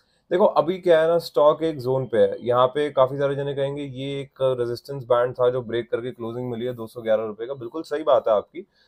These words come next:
मगर इसके ऊपर क्लोजिंग मिलेगी तो कंपैरेटिवली बेटर रहेगा।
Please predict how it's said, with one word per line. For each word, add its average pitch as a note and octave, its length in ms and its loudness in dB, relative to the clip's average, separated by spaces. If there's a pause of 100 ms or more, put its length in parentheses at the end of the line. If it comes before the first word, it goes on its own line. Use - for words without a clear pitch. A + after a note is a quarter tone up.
(160)
मगर D#3+ 140 4
इसके D3+ 200 -2
ऊपर E3+ 180 0
क्लोजिंग E3 360 2
मिलेगी D#3+ 240 -2
तो F#3+ 140 -4
कंपैरेटिवली D3 640 2
बेटर A2+ 380 0
रहेगा। F#2 360 -2